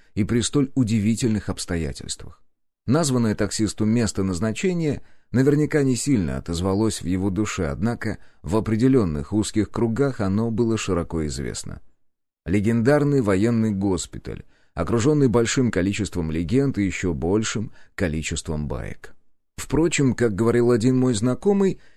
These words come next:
медицина — это область вечных экспериментов, потому что ни один врач не знает, выживет его пациент или нет. Так что байки сопровождают любую маломальски приличную больницу, а уж у этого госпиталя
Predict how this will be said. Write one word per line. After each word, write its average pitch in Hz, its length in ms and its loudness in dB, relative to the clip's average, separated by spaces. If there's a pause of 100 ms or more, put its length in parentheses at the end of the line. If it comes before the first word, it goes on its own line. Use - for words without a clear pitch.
(100)
медицина — 147 720 4
это 143 120 4
область 139 360 4
вечных 107 460 -2
экспериментов, 85 920 -2
потому 92 300 -2
что 95 160 -4
ни 98 120 2
один 127 320 0
врач 120 320 -2
не 92 120 0
знает, 80 460 -4 (260)
выживет 135 520 4
его 104 200 2
пациент 90 500 -2
или 104 200 2
нет. 65 400 -8 (500)
Так 170 180 2
что 139 200 4
байки 139 320 2
сопровождают 110 720 0
любую 107 500 2
маломальски 92 680 0
приличную 95 580 -4
больницу, 127 560 -2 (240)
а 85 120 -2
уж 82 200 -4
у 73 80 -2
этого 101 340 0
госпиталя - 720 -6